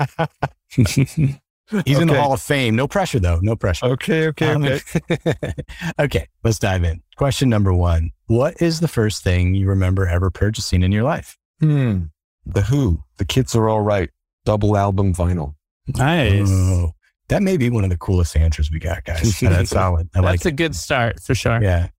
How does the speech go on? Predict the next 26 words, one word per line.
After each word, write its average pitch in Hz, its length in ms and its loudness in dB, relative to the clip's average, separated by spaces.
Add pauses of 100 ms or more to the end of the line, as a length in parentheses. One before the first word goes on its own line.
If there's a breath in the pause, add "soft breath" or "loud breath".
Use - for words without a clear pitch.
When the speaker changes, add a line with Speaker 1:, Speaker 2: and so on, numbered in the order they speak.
(280)
Speaker 1:
Question 143 300 0
number 127 160 2
two. 82 200 0 (280)
What 117 240 2
is 180 140 0
the 190 80 0
first 151 300 0
thing 120 160 2
you 117 80 2
remember 95 400 2
ever 117 220 0
selling 196 400 -2
in 87 80 2
your 80 120 2
life? - 340 -10 (340)
Speaker 2:
<laughs> 117 360 0 (280)
It 117 160 2
was 123 320 0 (100)
a 104 460 2
gas-powered 117 840 0
remote 101 300 0
control 113 320 0
car. 87 300 -2 (320)
Speaker 1:
Again, 82 420 4 (100)
very 85 320 2
cool. 92 380 0